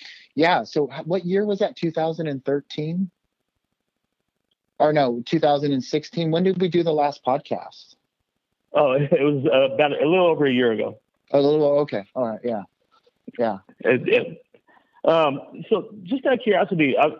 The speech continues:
Speaker 2: obviously Bridges to Change, uh, handles, like you said, peer services,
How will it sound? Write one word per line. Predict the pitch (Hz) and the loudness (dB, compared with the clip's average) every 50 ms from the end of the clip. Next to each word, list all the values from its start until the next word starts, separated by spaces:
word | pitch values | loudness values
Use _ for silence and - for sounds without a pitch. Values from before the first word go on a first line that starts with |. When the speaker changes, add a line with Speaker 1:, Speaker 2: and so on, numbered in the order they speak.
| - - | -2 -2
Speaker 2:
obviously | 156 165 170 170 - - 175 156 | 0 0 0 -2 -2 -2 -2 0
Bridges | 131 151 147 139 147 139 - | 0 0 0 0 -2 -4 -4
to | 147 139 | -4 -2
Change, | - - 156 147 143 139 131 - - - | 0 2 2 2 2 0 -2 -4 -6 -4
uh, | - 127 123 117 | -2 -2 0 2
handles, | 135 143 123 123 120 110 - - - - _ _ _ _ _ - | 2 2 2 2 0 0 -4 -10 -16 -18 _ _ _ _ _ -2
like | 131 123 | 0 0
you | 131 135 | 2 0
said, | 127 - 143 127 120 123 - - - _ _ _ _ _ _ _ _ _ | 0 2 2 2 2 0 -6 -12 -16 _ _ _ _ _ _ _ _ _
peer | - 135 135 127 | 0 2 2 2
services, | 135 - 147 127 117 123 123 - 131 123 123 123 117 | 2 2 2 2 2 0 -2 0 0 2 2 2 0